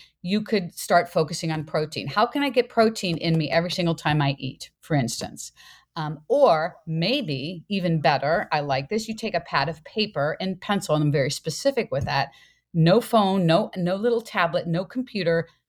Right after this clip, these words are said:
pen and paper, and you literally write down everything you put in your mouth for dur-, during the course of the day, but do that for, like, two weeks. So you're gonna put, "I had a bite of this. I had a handful of these. I had a latte. I did this, da, da,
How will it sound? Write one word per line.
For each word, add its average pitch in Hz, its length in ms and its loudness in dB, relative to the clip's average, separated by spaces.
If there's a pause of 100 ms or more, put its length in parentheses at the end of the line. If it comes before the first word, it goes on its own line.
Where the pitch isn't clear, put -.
(120)
pen 202 240 0
and 262 120 2
paper, 175 500 0 (280)
and 165 200 4
you 175 160 0
literally 214 600 4
write 165 280 4
down 147 340 0
everything 220 400 0
you 180 120 -2
put - 200 -6
in 185 80 -4
your 180 80 2
mouth 156 300 2
for 143 180 -6 (1000)
dur-, - 160 0 (160)
during 254 240 6
the 226 80 4
course 220 280 2
of 190 80 -4
the 175 80 2
day, 175 180 6
but 151 180 -2
do 233 140 2
that 214 200 2
for, 185 80 -6
like, 151 200 -2
two 170 200 -4
weeks. - 320 -10 (260)
So - 140 2
you're 240 140 4
gonna 254 140 2
put, - 280 0 (280)
"I 185 100 2
had 175 180 0
a 156 40 0
bite 143 260 0
of 170 140 -6
this. 208 340 4
I 160 80 -2
had 147 100 -2
a 147 40 -4
handful 160 440 -2
of 190 120 -2
these. 160 380 0
I 151 160 -6
had 156 260 -2
a 143 140 -4
latte. 196 520 0
I 151 80 -4
did 170 260 -4
this, 214 200 4
da, 160 100 -2
da, 180 60 -2